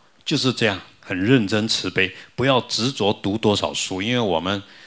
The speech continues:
老实说，我们在慧日讲堂出家了，没有读到佛学院高级毕业，没有去读博士，人家会笑你的，就像我被笑一样，<laughs> 人家看不起你的。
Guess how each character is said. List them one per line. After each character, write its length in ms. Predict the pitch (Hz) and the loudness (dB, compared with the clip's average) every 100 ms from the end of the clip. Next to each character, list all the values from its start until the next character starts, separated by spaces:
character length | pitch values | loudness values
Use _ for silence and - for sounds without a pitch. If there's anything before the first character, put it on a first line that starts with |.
| _ | _
老 100 | 82 | -2
实 140 | 85 107 | 0 2
说， 180 | 113 113 | 6 6
我 100 | 90 | 6
们 140 | 95 | 2
在 100 | 107 | -2
慧 140 | 104 | 2
日 100 | 101 92 | 0 0
讲 140 | 80 | -4
堂 140 | 82 | -4
出 160 | 85 92 | -6 -4
家 180 | 87 85 | 2 2
了， 100 | 80 | 2
没 140 | 85 | 0
有 100 | 127 | 0
读 160 | 113 104 | 0 -2
到 180 | 113 110 | 0 -2
佛 180 | - 113 | 0 0
学 180 | - | 2
院 160 | 107 107 | 0 0
高 180 | 113 110 | -2 -4
级 160 | 104 90 | -2 -6
毕 280 | - 107 | -4 -2
业， 140 | 110 98 | 0 0
没 140 | 101 | 0
有 80 | 120 | -2
去 140 | 104 | 0
读 180 | 120 110 | 0 0
博 240 | 113 98 101 | 0 2 2
士， 220 | - 87 95 | 0 -4 -8
人 160 | 90 | -8
家 100 | 107 | -6
会 80 | 104 | -4
笑 300 | 98 - 101 73 | -2 0 0 -2
你 60 | 69 | -16
的， 80 | |
就 180 | 67 98 | -14 -10
像 180 | 87 92 | -6 -4
我 120 | 76 | -4
被 120 | 76 | -2
笑 320 | 85 - 78 69 | -2 0 -2 -2
一 100 | 71 | -14
样， 100 | - _ _ - - - - | -18 _ _ -10 -10 -20 -20
<laughs> 720 | - _ _ _ - _ _ | -20 _ _ _ -20 _ _
人 80 | 101 | -4
家 80 | 110 | 0
看 240 | 120 - 127 | 0 2 4
不 120 | 127 | 4
起 180 | - 87 | 2 -4
你 180 | 82 | -4
的。 160 | 71 71 | -10 -14